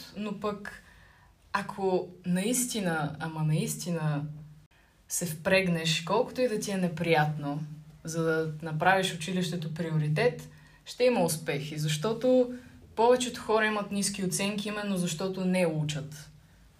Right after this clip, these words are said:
При тях по абсолютно никакъв начин не присъства ученето в тяхното ежедневие. Отиват на училище,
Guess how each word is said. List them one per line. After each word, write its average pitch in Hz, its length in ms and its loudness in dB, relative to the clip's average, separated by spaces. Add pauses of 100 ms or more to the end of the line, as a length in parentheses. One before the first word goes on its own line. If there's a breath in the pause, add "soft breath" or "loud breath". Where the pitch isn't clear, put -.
(500 soft breath)
При 180 160 -2
тях 214 320 6
по 202 100 -2
абсолютно 240 460 -2
никакъв 233 400 -2
начин 202 360 -2
не 185 140 -2
присъства 208 680 -2
ученето 202 520 -4
в 180 240 -2
тяхното 175 440 0
ежедневие. 160 520 -2
Отиват 185 420 -4
на 156 60 -2
училище, 226 760 -2